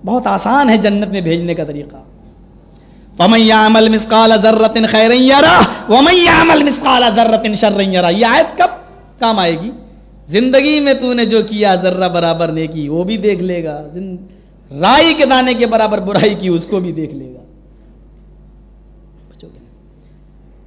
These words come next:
کہا، "آج تو میں نے عجیب قرآن سنا، فآمنا"، ہم تو ایمان لائے اس کے اوپر۔ جناتوں کی جماعت نے سنا تو ایمان لائے۔ ہمارے بھائی کہتے ہیں، "قرآن ہمارے سمجھ میں آنے والی چیز نہیں ہے، اس کے سیکھنے کے لیے اٹھارہ اٹھارہ علوم چاہیے۔"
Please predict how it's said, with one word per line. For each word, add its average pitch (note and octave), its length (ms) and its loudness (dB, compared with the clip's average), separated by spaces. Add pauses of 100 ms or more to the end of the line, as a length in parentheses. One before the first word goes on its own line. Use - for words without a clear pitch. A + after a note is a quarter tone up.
(120)
کہا، C#4 260 2
"آج D#4+ 140 4
تو F#4 100 0
میں D#4+ 160 2
نے F4+ 60 0
عجیب D#4 380 0
قرآن E4 300 2
سنا، F#4 260 0
فآمنا"، G4 1000 2
ہم D4 120 0
تو E4 60 0
ایمان D4 360 4
لائے A#3+ 280 4
اس G3 180 2
کے F#3+ 60 -4
اوپر۔ E3 200 -4
جناتوں G3+ 540 -4
کی B3 120 -6
جماعت G#3 400 -2
نے A#3+ 80 -4
سنا G#3+ 220 -4
تو F#3 120 -10
ایمان D#3 340 -12
لائے۔ - 120 -20 (1040)
ہمارے E3 280 -4
بھائی E3+ 260 -4
کہتے F#3+ 260 -8
ہیں، B3 220 -12
"قرآن G#3+ 260 -8
ہمارے G#3 300 -6
سمجھ A3 360 -8
میں A#3+ 160 -10
آنے A3 200 -8
والی A#3 260 -8
چیز B3 180 -10
نہیں C4 220 -8
ہے، A#3+ 60 -6
اس A3+ 120 -8
کے A#3+ 120 -6
سیکھنے A#3 360 -8
کے A#3 80 -6
لیے A3+ 100 -4
اٹھارہ G#3+ 440 -8
اٹھارہ G#3 380 -8
علوم F#3 400 -4
چاہیے۔" D3 440 -10